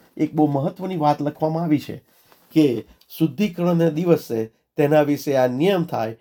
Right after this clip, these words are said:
એટલે તેને, એટલે કે જેને રોગ લાગુ પડ્યો છે, તેને યાજક પાસે લાવો. હવે આ યાજક પાસે કેવી રીતે લાવવો?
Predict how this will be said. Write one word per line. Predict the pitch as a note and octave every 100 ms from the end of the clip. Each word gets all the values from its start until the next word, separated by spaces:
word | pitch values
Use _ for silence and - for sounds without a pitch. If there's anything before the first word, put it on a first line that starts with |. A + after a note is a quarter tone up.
| _ -
એટલે | C3 C3+
તેને, | C3 - D#3+ E3 F3
એટલે | B2 A2+ C#3+ C3+
કે | C3+ C3
જેને | C3+ C3
રોગ | A#2+ E3 F#3
લાગુ | D#3+ A#2+ A#2
પડ્યો | A#2 A2+ A#2
છે, | A2+ B2 A#2+
તેને | _ _ - C3+ C3+
યાજક | A#2+ A#2+ B2+ C3 B2+ C3
પાસે | - A#2 A2+ A#2 A2+ A2 _ _ -
લાવો. | A#2+ A2 G#2 - - _ _ _ _ _ -
હવે | A#2+ A#2+
આ |
યાજક | A#2 B2 F#3 B3 B3
પાસે | F3+ D#3 D#3 D3+
કેવી | - E3 G#3 G#3+
રીતે | E3+ E3 C#3
લાવવો? | B2 A#2+ C3+ D#3+